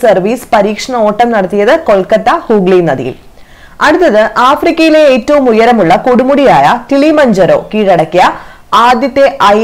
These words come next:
എ എസ് ഓഫീസറാണ് അർജുൻ പാണ്ഡ്യൻ. കിളിമഞ്ചരോ അറിയാലോ, ആഫ്രിക്കയിലെ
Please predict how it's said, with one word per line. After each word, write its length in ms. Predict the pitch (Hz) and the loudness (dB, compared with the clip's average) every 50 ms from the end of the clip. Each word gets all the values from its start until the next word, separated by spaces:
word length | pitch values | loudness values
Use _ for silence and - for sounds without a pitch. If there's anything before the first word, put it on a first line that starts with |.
| 233 247 | 2 2
എ 20 | 254 | 2
എസ് 120 | 277 262 254 208 | 2 2 0 -2
ഓഫീസറാണ് 600 | 202 196 220 220 220 220 247 214 180 165 165 - - - - - 202 | -2 -2 -4 -6 -4 -2 0 0 0 0 0 -2 -4 -4 -4 -2 0
അർജുൻ 360 | 180 202 185 175 226 254 262 262 254 | 0 0 0 -2 -2 -2 -2 -2 -2
പാണ്ഡ്യൻ. 400 | - 185 170 170 170 165 156 131 - - - | -2 0 0 0 0 0 -2 -2 -4 -8 -4
കിളിമഞ്ചരോ 580 | 226 233 233 240 254 262 269 262 247 285 277 277 277 262 | -4 -2 -2 0 0 0 0 0 2 2 2 4 2 2
അറിയാലോ, 380 | 254 254 247 247 240 247 247 254 247 - - - - - - 214 | 2 4 2 2 4 2 0 0 -2 -8 -20 -18 -8 -2 0 0
ആഫ്രിക്കയിലെ 500 | 226 220 226 240 233 226 247 254 254 285 | 0 0 0 -2 -2 0 0 2 2 2